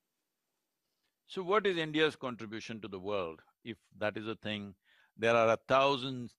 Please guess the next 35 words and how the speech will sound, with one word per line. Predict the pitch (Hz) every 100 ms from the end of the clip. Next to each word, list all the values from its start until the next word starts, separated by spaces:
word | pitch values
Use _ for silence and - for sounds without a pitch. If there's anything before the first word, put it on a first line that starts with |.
| _
things | 139 127 -
to | 120
say, | 107 135 120 98 120 _ _ _ _ _ -
but | 131 120
because | 139 156 127
both | 104 131 143
of | 120
us | 127 117
are | 120 113
on, | 113 110 104
right | 107 113 123
now, | 113 107 104
uh, | 101 95 90
in | 98 98
United | 98 98 95 95
States, | - 135 117 - - - _ _ _
let | 131 175
me | 170 147
count | 135 139 120
some, | - 127
uh, | 120 110 104 101 101
I | 104
mean, | 113 101
uh, | 95 90 85 80 _ _ -
quote | 135 -
somebody, | 131 127 123 98 92
because | 117 123
<laughs> | 147
I'm | 143
not | 147 131
used | 123 123 -
to | 123
quoting | 123 123 131
anybody | 117 110 120 110 110
usually. | 110 127 123 104 120